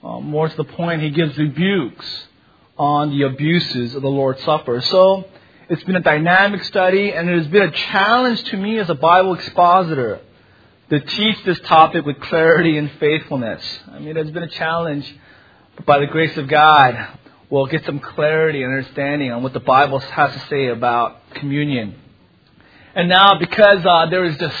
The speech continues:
so much to cover this morning in our second study of the Lord's Supper,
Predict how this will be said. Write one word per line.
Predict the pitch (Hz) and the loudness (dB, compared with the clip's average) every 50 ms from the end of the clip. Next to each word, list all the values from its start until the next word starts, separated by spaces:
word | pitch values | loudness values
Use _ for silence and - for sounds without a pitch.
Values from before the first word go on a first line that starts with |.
| - - | -6 -2
so | - 208 208 226 233 | 2 4 6 6 6
much | 226 208 226 233 220 - - | 6 6 6 6 4 4 0
to | - 175 | -6 -6
cover | - - - - 220 254 233 214 196 165 | -6 -6 -2 2 2 2 4 2 2 0
this | 156 - - | 0 -2 -6
morning | 160 147 143 143 143 147 143 | -6 -4 -4 -4 -4 -4 -4
in | 139 139 | -4 -4
our | 131 131 | -6 -6
second | - - - 147 - - 147 139 | -6 -6 -6 -6 -6 -6 -10 -12
study | - - - 151 151 | -10 -8 -6 -6 -6
of | 151 143 | -6 -8
the | 139 | -6
Lord's | 139 143 143 139 135 - - | -4 -4 -4 -4 -4 -4 -2
Supper, | - 151 151 - - 196 208 208 | -2 -2 0 0 0 0 0 -2